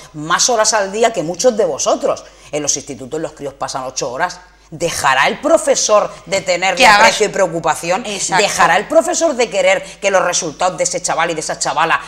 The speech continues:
Speaker 1: sean al doscientos por cien?
Speaker 2: Exacto.
Speaker 1: ¿O nosotros, que estamos el resto del tiempo con ellos en intercambios, en actividades fuera? Si, si ya no solo por el chaval, te voy a decir, a lo mejor por nuestro ego profesional. Yo quiero que los chavales con los que yo trabajo, su rendimiento sea el
Speaker 2: Buah.
Speaker 1: doscientos.
Speaker 2: Además,
Speaker 1: Y
Speaker 2: de
Speaker 1: quiero
Speaker 2: verdad.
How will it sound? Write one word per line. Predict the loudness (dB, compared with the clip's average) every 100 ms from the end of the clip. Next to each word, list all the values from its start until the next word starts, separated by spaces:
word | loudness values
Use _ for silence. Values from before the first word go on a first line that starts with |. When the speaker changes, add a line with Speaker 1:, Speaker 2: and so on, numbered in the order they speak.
| -8
Speaker 1:
sean | -4 0 0
al | -2
doscientos | -4 -8 -10 -10 -10
por | -10 -10
cien? | -8 -8 -8 -10
Speaker 2:
Exacto. | -10 -6 2 4
Speaker 1:
¿O |
nosotros, | 4 2 2 0 0 -12 -14 -18
que | -12
estamos | -2 -2 -2 -4
el | -4
resto | -4 -8 -6
del | -6
tiempo | -6 -6 -6
con | -6 -6
ellos | -6 -8
en | -8
intercambios, | -8 -10 -4 -4 -4 -8
en | -8
actividades | -6 -2 -2
fuera? | -2 -4 -6 -18 _ _ _ _ _
Si, | -16 -14 -10
si | -10 -8
ya | -8
no |
solo | -4 0 0
por | 0
el | -4 -6
chaval, | -4 0 0
te | -2
voy | -6
a |
decir, | -6 -4 -4
a | -4
lo |
mejor | -6 -6 -6
por | -4 -4 -6
nuestro | -10 -8 -6 -6
ego | -4 -4
profesional. | -2 -4 -4 -8 -6 -6 -6 -16 -20 -14
Yo | -12
quiero | -8 -8
que |
los | -6 -2
chavales | 0 0 -2
con | -4
los | -6
que | -8
yo | -8 -4
trabajo, | -4 -2 -4
su | -8 -8
rendimiento | -10 -10 -10 -10 -10 -8 -6
sea | -4
el | -4
Speaker 2:
Buah. | -6
Speaker 1:
doscientos. | -10 -10 -12 -10 -10 -6
Speaker 2:
Además, | -2 -2 -2
Speaker 1:
Y | -2
Speaker 2:
de |
Speaker 1:
quiero | -2
Speaker 2:
verdad. | -2